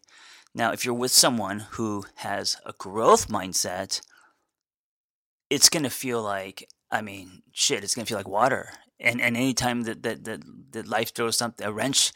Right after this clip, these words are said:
into your path or, or his or her path and things aren't going well, anyone with a growth mindset, uh,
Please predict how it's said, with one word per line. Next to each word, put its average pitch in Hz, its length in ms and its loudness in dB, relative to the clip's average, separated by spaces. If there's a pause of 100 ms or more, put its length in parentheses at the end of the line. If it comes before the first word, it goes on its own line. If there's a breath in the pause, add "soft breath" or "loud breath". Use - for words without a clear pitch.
(200 loud breath)
into 117 280 -2
your 104 180 -6
path 123 360 6
or, 101 220 -2
or 104 160 -4
his 113 220 -2
or 110 60 -4
her 113 140 0
path 120 380 4
and 101 120 -10
things 113 200 -6
aren't 117 160 -4
going 123 260 -2
well, 104 300 -2 (400 loud breath)
anyone 160 380 0
with 135 140 -4
a 127 40 -2
growth 113 260 -2
mindset, 107 640 -4
uh, 98 300 -4